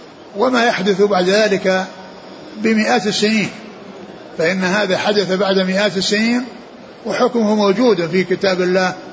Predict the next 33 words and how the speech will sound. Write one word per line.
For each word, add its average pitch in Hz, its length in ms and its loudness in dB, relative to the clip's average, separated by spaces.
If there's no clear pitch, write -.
وسنة 190 420 0
رسوله 180 480 4
صلى 180 240 -2
الله 175 120 2
عليه 160 100 -2
وسلم، 143 220 -4
لأن 160 280 -2
الله 190 320 0
نهى 196 220 0
عن 175 200 -2
قتل 170 220 -4
النفس، 214 480 -2
قال: 180 120 0
"ولا 185 180 4
تقتلوا 190 380 0
أنفسكم 220 560 0
إن 170 60 -6
الله 170 160 0
كان 190 240 0
بكم 190 300 0
رحيما". 233 420 2
وقال 190 360 0
الرسول 185 640 0
صلى 190 120 0
الله 175 120 -4
عليه 202 100 2
وسلم 185 120 0
نهى 180 180 0
عن 190 180 0
إضاعة 180 340 0
المال، 220 360 2
ون-، 202 560 0
ونهى 202 500 2